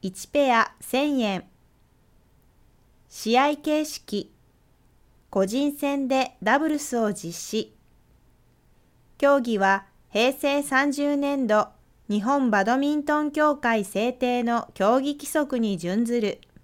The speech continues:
問い合わせは、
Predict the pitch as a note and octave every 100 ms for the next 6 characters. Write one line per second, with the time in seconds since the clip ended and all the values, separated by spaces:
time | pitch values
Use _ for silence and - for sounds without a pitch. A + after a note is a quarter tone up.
0 | _ _ _ _ _ _ _ _ _ _
1 | _ _ _ _ _ _ _ _ _ _
2 | _ _ _ _ _ _ _ _ _ -
3 | G#3+ C4 C4+ C4+ C4+ C#4 C4+ B3+ B3+ B3+